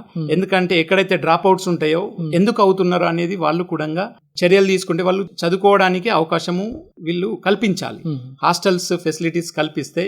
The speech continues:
Speaker 2: వీళ్ళ
Speaker 1: Hmm.
Speaker 2: కొరకు సపరేట్‌గా హాస్టల్ ఫెసిలిటీస్ కల్పిస్తే ఇంకా బాగుంటుంది. అదేవిధంగా ప్రభుత్వాలు డిపార్ట్మెంట్లు
Speaker 1: Hmm.
Speaker 2: కూడా ఏం చేయాలంటే తల్లిదండ్రులకు
Speaker 1: Hmm.
Speaker 2: వాళ్ళకు ఏదైనా ఆర్థిక సహాయపరంగా ఏమైనా పని కల్పిస్తే
Speaker 1: Hmm.
Speaker 2: ఇంకా బాగుంటుంది.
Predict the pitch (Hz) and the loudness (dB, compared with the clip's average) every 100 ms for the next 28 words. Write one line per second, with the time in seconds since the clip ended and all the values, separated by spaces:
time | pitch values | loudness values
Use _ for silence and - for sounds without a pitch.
0 | 160 185 226 226 208 208 - 170 208 214 | -2 0 0 0 -4 -4 -6 0 0 0
1 | 220 220 - 165 - 170 170 160 156 165 | -2 -2 -2 -4 -4 -6 -6 -10 -8 -10
2 | 170 156 156 156 - 208 - 208 240 220 | -6 -6 -6 -8 -8 -10 -4 -2 2 4
3 | 180 160 143 135 110 165 _ _ 160 165 | 4 2 -2 -8 -10 -14 _ _ -2 4
4 | 196 185 180 175 175 165 196 196 175 185 | 4 4 4 2 2 2 2 4 4 4
5 | 175 165 170 170 165 165 170 165 160 156 | 0 -2 -2 -2 -2 0 2 2 0 -4
6 | - - 170 165 160 165 180 - _ _ | -12 -10 -4 0 0 0 -4 -8 _ _
7 | - 175 208 196 175 143 139 180 165 170 | -2 0 2 2 0 0 -4 -4 0 2
8 | 190 196 190 139 - 214 - 175 160 156 | 4 2 2 0 -2 -6 -6 -6 -6 -8
9 | 147 170 170 160 170 - 180 202 196 180 | -4 -2 -2 -4 -6 -2 2 4 4 2
10 | 143 160 165 220 214 190 190 185 - 170 | 0 -2 -2 -2 2 2 2 0 -4 -2
11 | 170 160 165 208 170 180 180 170 196 247 | 0 0 -2 -4 -2 -2 -2 0 0 2
12 | 240 202 180 - 202 311 185 165 151 156 | 0 0 -4 -4 -6 -6 -6 -6 -8 -8
13 | 185 180 160 135 113 95 104 | -8 -4 -4 -4 -6 -12 -18